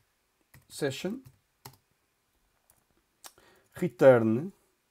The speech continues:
O que é que estás a dizer? Não estou a perceber, meu. Não estou a perceber, Exploited.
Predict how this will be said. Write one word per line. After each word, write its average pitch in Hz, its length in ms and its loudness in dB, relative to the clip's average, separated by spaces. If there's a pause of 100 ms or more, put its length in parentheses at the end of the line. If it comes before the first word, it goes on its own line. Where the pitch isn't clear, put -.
(4000)
O - 40 -20
que 302 80 -4
é - 40 0
que - 20 -14
estás 277 200 0
a 254 40 0
dizer? 165 300 2
Não 240 80 -2
estou 247 120 -2
a 226 40 -2
perceber, 247 300 -4
meu. 117 200 -2
Não 156 160 -8
estou 247 160 -4
a - 20 -2
perceber, 226 380 2
Exploited. 117 420 -6